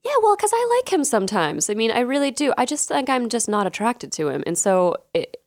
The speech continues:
and, and I think he's objectively very good looking. He's just, like, the opposite of my type in a lot of ways. Um, but that makes it hard to be really into this, 'cause, like, when Nick Viall, who I know everyone hated, like, his season was pretty boring, but I was into it 'cause I was attracted to Nick and, like, invested in seeing who he ended up with. Colton, I don't really feel that way, so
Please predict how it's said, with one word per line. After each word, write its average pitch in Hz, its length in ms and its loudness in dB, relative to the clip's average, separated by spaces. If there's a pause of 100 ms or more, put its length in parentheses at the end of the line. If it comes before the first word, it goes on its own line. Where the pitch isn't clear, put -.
(200)
and, 254 220 2
and 240 120 2
I 233 140 4
think 269 200 -2
he's 214 200 0
objectively 175 560 0
very 151 320 0
good 180 180 -4
looking. 170 300 -6
He's 170 180 -4
just, - 280 -4 (100)
like, 165 200 -4
the - 120 -10
opposite 151 380 -2
of - 80 -8
my 147 120 -4
type - 360 -6
in - 80 -6
a 147 80 -4
lot 143 180 -2
of - 100 -10
ways. - 380 -4 (580)
Um, 143 480 -2 (360)
but - 320 0 (160)
that 190 200 2
makes 196 240 0
it - 120 -6
hard 160 480 0 (200)
to 190 140 -2
be 156 460 -2 (120)
really 160 360 2
into 160 240 0
this, 208 240 0
'cause, 202 160 -2
like, 190 120 0
when 175 200 0
Nick 170 200 -2
Viall, 165 380 2
who 185 80 0
I 151 80 2
know 143 120 0
everyone 143 340 -2
hated, 147 340 -4
like, - 180 -8
his 269 200 0
season 240 240 -2
was 196 80 0
pretty 202 200 0
boring, 185 320 2
but 151 100 0
I 156 40 4
was 156 100 0
into 190 220 0
it 135 60 0
'cause 170 100 -8
I 156 80 2
was 143 140 -2
attracted 151 440 -6
to 156 60 -12
Nick 160 320 -2
and, 160 80 -6
like, - 160 -8
invested 156 460 -4
in 147 100 -4
seeing - 240 -8
who 170 80 -10
he 151 80 -6
ended 135 240 -8
up 180 140 -2
with. - 240 -6
Colton, 233 280 0
I 202 40 0
don't 190 100 -2
really 151 140 -2
feel 151 260 -8
that 170 180 -4
way, 214 300 -2
so 156 420 -2